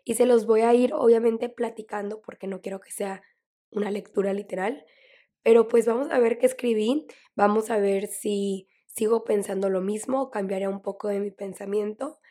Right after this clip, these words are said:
pero pues bueno, empecemos. Primero, literal, me presenté,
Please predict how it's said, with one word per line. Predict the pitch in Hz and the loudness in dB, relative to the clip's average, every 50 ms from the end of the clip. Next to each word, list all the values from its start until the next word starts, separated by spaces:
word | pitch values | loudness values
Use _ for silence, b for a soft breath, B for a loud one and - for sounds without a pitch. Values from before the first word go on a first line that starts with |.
| b b b b b b _ - | b b b b b b _ -2
pero | 196 190 190 190 | 0 0 0 -2
pues | - - 202 196 - | -4 -10 -14 -12 -10
bueno, | - - 294 294 - - - _ _ _ - | -10 -8 -8 -8 -10 -12 -20 _ _ _ -4
empecemos. | 214 202 202 - 196 180 - - 208 202 196 233 285 - - - - _ _ _ _ _ _ _ _ _ _ _ _ _ _ _ _ _ _ _ | -4 -4 -4 -4 -6 -6 -2 -2 -2 -2 -4 -8 -10 -12 -16 -16 -18 _ _ _ _ _ _ _ _ _ _ _ _ _ _ _ _ _ _ _
Primero, | - 254 247 254 254 262 302 359 381 - - _ _ _ _ _ _ _ _ _ _ _ _ _ - _ _ _ _ _ - | -4 -2 2 4 4 4 2 0 -4 -6 -12 _ _ _ _ _ _ _ _ _ _ _ _ _ -20 _ _ _ _ _ -8
literal, | - 226 226 220 226 240 202 202 202 226 220 - - | -6 -6 -4 -2 -2 0 0 2 0 -2 -2 -4 -2
me | 233 226 | -2 -2
presenté, | 226 240 233 - 208 185 - - - 196 247 - - - _ | 0 0 0 0 0 -2 -2 -4 -4 -4 -4 -4 -6 -20 _